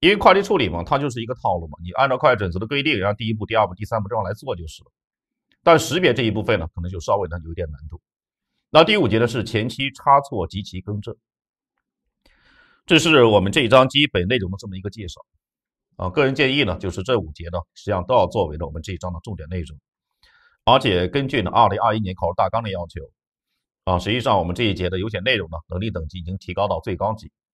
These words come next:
那就是刚才呢我们所提到的，啊，比如说划分呀、会计处理啊，提高到最高级。就是会计处理呢这一部分，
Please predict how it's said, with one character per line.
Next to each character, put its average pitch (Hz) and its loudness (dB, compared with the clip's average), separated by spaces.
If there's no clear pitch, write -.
那 104 -2
就 92 -2
是 92 -4
刚 127 4
才 101 -4
呢 85 -4
我 87 -2
们 87 -6
所 80 -8
提 80 -14
到 80 -8
的， - -18
啊， 87 -6
比 107 -4
如 90 -2
说 98 0
划 95 2
分 107 -2
呀、 92 -2
会 - 0
计 101 -4
处 135 -12
理 80 -16
啊， - -14
提 - -2
高 104 0
到 92 0
最 85 -4
高 82 -4
级。 - -14
就 123 -2
是 139 -2
会 160 8
计 160 0
处 165 -2
理 120 2
呢 - 0
这 - -4
一 92 0
部 80 -6
分， - -14